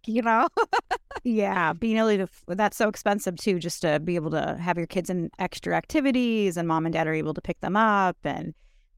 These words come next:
Speaker 2: and you're, you're just trying to survive eating. You're trying to find a place to sleep. It's a total, and then you're trying to do school at the same time.
Speaker 1: Yeah, and trying to do school at the same time, and
Speaker 2: It's crazy. I mean,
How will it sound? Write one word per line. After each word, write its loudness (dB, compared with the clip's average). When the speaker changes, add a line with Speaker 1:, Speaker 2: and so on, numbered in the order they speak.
Speaker 2:
and -2
you're, 0
you're 4
just -2
trying 2
to -4
survive 2
eating. 0
You're -4
trying -2
to -2
find 0
a -6
place -4
to -6
sleep. 0
It's -10
a -6
total, -2
and 0
then 4
you're 2
trying 2
to 2
do -4
school 0
at -4
the -4
same -6
time. -8
Speaker 1:
Yeah, -2
and -4
trying 0
to -2
do -2
school -2
at -4
the -8
same -4
time, -2
and -10
Speaker 2:
It's -4
crazy. 2
I -2
mean, -2